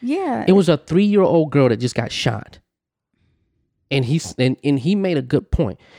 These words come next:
Speaker 2: He said, "It's just funny how all you people care about is when a police is involved in a shooting."
Speaker 1: Right. But I'm sitting here t-, having a conversation about a
Speaker 2: Yeah, and you could
Speaker 1: three-year-old.
Speaker 2: see the man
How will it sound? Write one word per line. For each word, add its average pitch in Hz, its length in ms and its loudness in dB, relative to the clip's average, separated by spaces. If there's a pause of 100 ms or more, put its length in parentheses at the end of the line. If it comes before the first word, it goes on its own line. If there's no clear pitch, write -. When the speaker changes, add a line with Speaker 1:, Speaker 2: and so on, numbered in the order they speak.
Speaker 2:
He - 100 0
said, 131 260 -2 (280)
"It's 139 200 -8
just 156 220 -2
funny 175 400 0
how 123 180 0
all 147 320 0
you 143 180 -4
people 139 260 -6
care 185 280 0
about 110 360 -4 (320)
is 127 120 -6
when 127 140 0
a 113 60 -2
police 139 420 -2
is 127 120 -8
involved 117 580 0
in 117 100 -2
a 104 60 -4
shooting." 113 500 -2 (300)
Speaker 1:
Right. - 340 -12 (640)
But 180 300 -6
I'm 190 340 0
sitting 185 280 -4
here 170 260 -4
t-, - 120 -20 (120)
having 175 200 -4
a - 20 -10
conversation 170 540 -8
about 170 140 2
a - 20 0
Speaker 2:
Yeah, 131 80 -2
and - 40 -10
you 175 220 -2
could - 40 0
Speaker 1:
three-year-old. 160 300 -2
Speaker 2:
see 196 280 -2
the 135 120 -2
man 131 440 -2